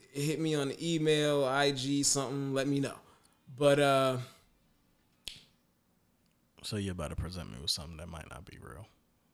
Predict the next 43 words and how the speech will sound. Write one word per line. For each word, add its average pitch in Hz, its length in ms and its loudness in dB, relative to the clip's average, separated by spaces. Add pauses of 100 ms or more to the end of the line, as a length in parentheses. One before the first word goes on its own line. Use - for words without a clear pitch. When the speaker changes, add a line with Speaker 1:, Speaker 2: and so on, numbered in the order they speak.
(100)
Speaker 1:
No, 170 160 0
that's 156 180 4
why 156 60 2
I 135 40 4
was 131 100 2
trying 131 120 0
to 131 60 -2
look 123 100 -2
it 131 80 -6
up 120 80 -6
on 117 80 -6
the 117 60 -6
phone. 135 320 -2
No, 143 100 4
I, 160 160 6
I - 40 0
mean, 160 140 2
I 160 60 4
know 185 140 4
the 147 80 0
talented 127 420 0
tenth 131 160 0
is 120 120 -6
a 117 40 -8
real 113 180 -6
thing. 123 220 -2
It's 120 100 -2
Speaker 2:
All 120 60 -2
right. 139 60 4
Speaker 1:
basically 139 200 2
like 117 280 -2 (240)
he, 147 140 -8
Speaker 2:
All 120 120 2
right, 107 80 2
break 104 160 0
it 98 60 -2
down. 76 160 -6 (100)
Speaker 1:
he 190 100 -4
basically 156 540 4
had 143 180 4
a 131 220 4
belief 131 400 0 (120)
that 120 320 -2